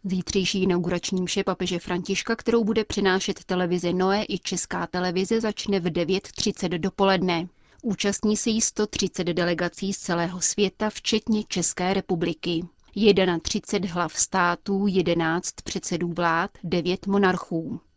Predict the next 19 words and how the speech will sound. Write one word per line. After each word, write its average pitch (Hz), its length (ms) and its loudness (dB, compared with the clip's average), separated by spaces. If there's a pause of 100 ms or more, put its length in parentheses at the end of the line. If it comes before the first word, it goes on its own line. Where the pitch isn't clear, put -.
(260)
Dále 190 280 4
třiatřicet - 840 -2
církevních 185 680 0
delegací 170 680 -2
a 175 100 -2
představitelů 175 760 -2
křesťanských 175 720 -2
vyznání. 180 800 4 (220)
Přítomni 185 460 -2
budou 175 260 0
rovněž 196 360 0
zástupci 180 500 -2
nekřesťanských 190 800 -2
náboženských 170 680 0
vyznání, 190 800 2
judaismu, 190 680 0
islámu, 185 640 2
buddhismu, 202 640 0
siků 175 600 -4